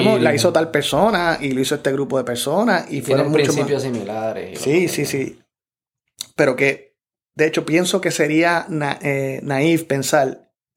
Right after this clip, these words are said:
Speaker 1: que si criptomoneda fuese universal, terminaría siendo Bitcoin. Porque, eh, ese es el, el inicio de la tecnología. Ah, van a haber,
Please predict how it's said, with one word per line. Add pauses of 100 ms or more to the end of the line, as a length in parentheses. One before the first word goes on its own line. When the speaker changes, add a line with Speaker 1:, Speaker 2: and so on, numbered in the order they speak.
Speaker 1:
que
si
criptomoneda
fuese
universal,
terminaría
siendo
Bitcoin. (560)
Porque, (580)
eh,
ese
es
el,
el
inicio
de
la
tecnología.
Ah,
van
a
haber,